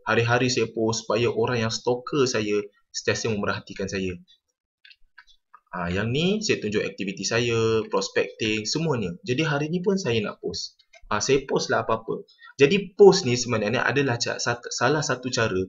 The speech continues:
macam mana kita nak dapatkan prospek dekat dalam F B ni.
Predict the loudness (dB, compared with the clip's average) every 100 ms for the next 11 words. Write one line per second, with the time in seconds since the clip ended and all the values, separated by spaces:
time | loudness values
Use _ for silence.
0 | -6 -20 -4 0 2 2 2 0 -2 -8
1 | _ -6 -6 -4 2 2 2 -2 -6 -2
2 | -2 0 -2 0 -2 -2 0 -2 -2 -14
3 | -20 -20 _ _ _ -10 -6 -4 -4 -4
4 | -4 -8 -8 -6 -6